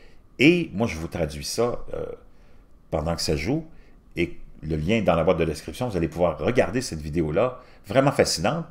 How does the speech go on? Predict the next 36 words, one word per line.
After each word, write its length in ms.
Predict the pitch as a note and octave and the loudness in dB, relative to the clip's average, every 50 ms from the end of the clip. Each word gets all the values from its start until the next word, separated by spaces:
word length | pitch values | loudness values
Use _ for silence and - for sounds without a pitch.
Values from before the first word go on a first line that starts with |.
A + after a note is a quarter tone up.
| - | -6
et 80 | - F#2+ | -4 -2
vous 120 | F#2 F2 | 2 4
allez 160 | F#2 F2 F#2 - | 4 4 4 2
ton-, 220 | - F2+ D#2+ D2+ | 0 -4 -4 -4
comprendre, 640 | D2+ - F#2 E2 D2+ - F2+ F#2+ G#2+ G2 E2 - D2 | -4 -2 -2 -2 -2 -2 -4 -4 -4 -4 -4 -4 -4
euh, 180 | - - - - - - - - - - - - | -4 -4 -8 -14 -18 -20 -20 -20 -20 -20 -14 -2
le 200 | - D#2+ F2+ - | 6 6 6 6
propos 480 | - - B2 G#2+ - G#2+ G2+ - - - - - - | 10 8 8 8 8 4 0 0 -2 -12 -18 -16 -8
de 120 | F2+ D#2 | -6 -4
la 220 | D2 D2 C#2+ D2+ D2+ | -2 -2 0 -2 -2
vidéo. 340 | D2+ D#2+ D2 D2+ D#2 E2+ E2 | -4 -4 -4 -4 -4 -4 -4
C'est 120 | - - | -6 -8
ça 120 | D2 - | -8 -8
qui 80 | E2 - | -6 -6
est 40 | E2 | -6
le 60 | D2 | -4
plus 100 | - F2 | -2 -4
important, 360 | D#2+ D2 D2 D2 - - G#2+ | -4 -4 -6 -6 -2 -2 0
même 160 | G2+ F2+ F2+ | 0 0 -2
si 100 | D#2 - | -4 -6
vous 80 | E2+ D2 | -8 -6
n'êtes 140 | D#2 D2+ - | -6 -6 0
pas 100 | - A2 | 0 0
bilingue. 540 | F#2 D#2 D2+ D#2+ D#2+ C2 B1+ - - - - - - - - - - - - - - | 0 0 -4 -4 -4 -6 -8 -14 -16 -20 -20 -20 -20 -20 -20 -20 -18 -14 -12 -10 -6
Donc, 200 | - D#2 D2+ - | -6 -4 -4 -2
c'est 160 | - - C#3+ | 0 0 2
parti. 380 | C#3 - - - - - - - - - - - - - - - - - - - - - - - - - - - - - - - - - - - - - - - - - - - - - - - - - - - - - - | 2 2 0 0 -4 -8 -8 -8 -12 -20 -20 -20 -20 -20 -20 -20 -20 -20 -18 -12 -10 -10 -8 -8 -10 -12 -10 -10 -10 -10 -8 -10 -12 -14 -14 -18 -18 -18 -16 -16 -16 -16 -14 -12 -12 -12 -12 -12 -14 -14 -16 -18 -16 -8 -2
On 80 | - F2+ | 2 4
est 160 | G2 F#2 A2 | 4 6 6
en 140 | G#2 F#2+ E2+ | 6 6 6
deux 280 | E2 F2+ A#2 E3+ F3+ | 6 10 12 12 12
mille 220 | E3 D#3 D#3 D3 D#3 | 12 12 10 10 10
onze, 480 | D#3 D3+ A#2+ G2 F2 - - - - - - - - - - - - - - - - - - - - - - - - - - - - C2 - - - - - - - - - - | 10 10 6 2 -2 -4 -8 -14 -18 -20 -20 -20 -20 -20 -20 -20 -20 -20 -20 -20 -20 -20 -20 -20 -20 -20 -20 -20 -20 -20 -20 -20 -18 -16 -16 -16 -16 -18 -20 -20 -20 -16 -10 -4
en 100 | - D#2+ | 0 4
Arabie 240 | F#2+ F#2+ G2+ G2 G2 | 6 8 8 8 8
Saoudite. 680 | F#2+ - A2+ F#2+ F2+ - - G#2 - - - - - | 8 10 10 10 10 10 6 4 4 2 -4 -6 -6